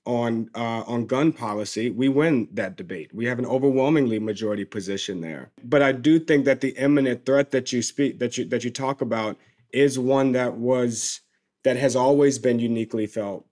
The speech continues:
by Black voters, um, and one that, that, you know, even, even what we just saw in Jacksonville, in the, in the Jacksonville shooting, in the Tops Buffalo shooting, in the Tree of Life shooting, um, and then, and then we also see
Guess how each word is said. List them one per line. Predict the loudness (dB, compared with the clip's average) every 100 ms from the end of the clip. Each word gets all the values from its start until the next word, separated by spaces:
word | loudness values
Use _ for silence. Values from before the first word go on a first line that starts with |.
| -8
by | -6
Black | -4 -4 -4
voters, | -4 -4 -2 -4 -6 -10 -16 _ _ _ -10
um, | -6 -4 -4 -4
and | -2 0
one | 2 2
that, | 0 -4 _ -4
that, | -2 0
you | 0
know, | 0 -2
even, | 0 0 -2 -4 _ -4
even | 0 2
what | 2 2
we |
just | 0 0
saw | 0 0
in | 2
Jacksonville, | 0 0 -2 -2 -2 -2 -2 -2 -4
in | -4 -2
the, | -2
in | -2
the | -2
Jacksonville | 0 0 0 -2 -2
shooting, | 0 -2 0 -2 -6 _ _ _
in | -4
the | -2
Tops | 0 0 -2 -2
Buffalo | 0 0 2 0 0 -2
shooting, | 0 0 0 -2
in | -2
the | -4
Tree | -4 0 2
of | 2
Life | 0 0 0
shooting, | 0 0 0 -2 -6 _ _ _ _ -8
um, | -4 0
and | 4
then, | 4 4
and | 2
then | 4
we | 4
also | 2 0 0
see | 0 2 2 2 0